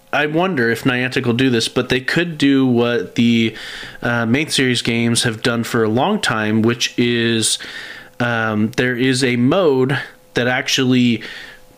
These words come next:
puts your Pokemon, re-, like, temporarily removes levels from your Pokemon,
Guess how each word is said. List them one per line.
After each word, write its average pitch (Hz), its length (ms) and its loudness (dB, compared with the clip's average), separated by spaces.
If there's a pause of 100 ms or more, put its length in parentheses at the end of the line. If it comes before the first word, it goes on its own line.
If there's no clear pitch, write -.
(1300)
puts 170 300 -2
your 143 100 0
Pokemon, 131 1000 0
re-, 139 200 4
like, 127 560 -2
temporarily 147 600 2
removes 123 520 4
levels 135 340 2
from 123 240 0
your 113 100 0
Pokemon, 113 720 0